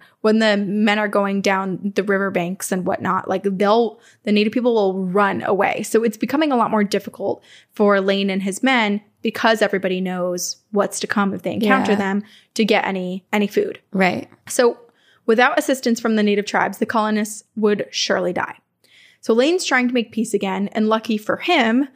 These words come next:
Speaker 1: an opportunity arises because there's a power shift amongst some native tribe leaders. Secotan leader Granganamio, who was a powerful advocate for the colony despite his people's reluctance to help Lane and the people,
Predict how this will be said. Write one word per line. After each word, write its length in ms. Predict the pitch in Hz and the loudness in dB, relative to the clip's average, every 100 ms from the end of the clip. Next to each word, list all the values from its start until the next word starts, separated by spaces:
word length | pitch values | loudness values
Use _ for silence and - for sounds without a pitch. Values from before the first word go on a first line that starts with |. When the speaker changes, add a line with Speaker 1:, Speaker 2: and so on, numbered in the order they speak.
| _ _ - | _ _ -4
Speaker 1:
an 100 | - | 0
opportunity 640 | 226 220 220 262 262 269 | 2 2 0 -2 -2 0
arises 560 | 269 226 170 180 190 190 | 0 2 2 0 -2 -2
because 300 | 208 208 196 | -2 -2 0
there's 240 | 196 190 | -2 -2
a 100 | - 196 | -4 -6
power 440 | - 285 294 254 | -2 0 2 2
shift 440 | - - 214 - - | 2 0 -2 -6 -2
amongst 600 | 208 196 185 202 - - - _ _ | 0 0 -2 -4 -6 -8 -12 _ _
some 240 | - 226 | -4 -2
native 380 | 202 180 180 - | 0 0 -2 -4
tribe 320 | - - - - | -2 0 -2 -2
leaders. 680 | 233 254 - - - - - _ - - | 0 0 0 -4 -10 -12 -18 _ -20 -16
Secotan 600 | - 320 320 294 269 285 | -4 -2 0 0 0 2
leader 560 | 233 196 196 214 233 - - 214 | 2 2 2 2 -2 -8 -18 -2
Granganamio, 1040 | 220 208 214 208 214 214 214 202 226 240 _ _ _ _ _ _ | 0 2 0 0 0 0 -2 -2 -2 -6 _ _ _ _ _ _
who 320 | - 247 254 | 2 4 4
was 240 | 247 226 220 | 4 2 2
a 80 | 202 | 0
powerful 520 | - 220 262 262 277 | 2 2 2 0 0
advocate 540 | 208 208 202 - 208 - | 2 0 -2 -2 -4 -2
for 100 | 202 | -4
the 80 | |
colony 560 | 208 - 202 190 190 190 | -2 2 2 2 0 -2
despite 560 | 190 202 - - 208 - | -2 -4 -4 -2 0 0
his 280 | - 214 | 0 0
people's 440 | 214 226 208 196 - | 0 -2 0 -2 -2
reluctance 640 | 202 220 269 226 202 208 | 2 2 2 0 0 0
to 80 | - | 0
help 220 | 190 - | 0 0
Lane 220 | 202 190 | -2 -2
and 100 | 185 | -2
the 40 | 185 | -4
people, 400 | 196 - 196 | -4 -2 -2